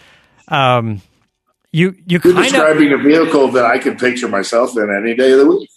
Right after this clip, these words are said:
Speaker 1: Eh, you know what's f-, interesting is, is I know on, on, on the ranch, uh,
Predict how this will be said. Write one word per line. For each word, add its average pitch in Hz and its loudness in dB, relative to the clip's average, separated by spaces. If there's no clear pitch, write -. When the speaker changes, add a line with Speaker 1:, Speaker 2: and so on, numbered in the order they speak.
Speaker 1:
Eh, 208 -4
you 214 -2
know 254 2
what's 247 -2
f-, 269 -4
interesting 220 -2
is, 160 0
is 151 0
I 165 -4
know 226 0
on, 165 0
on, 151 -2
on 160 0
the 135 0
ranch, 214 -2
uh, 147 0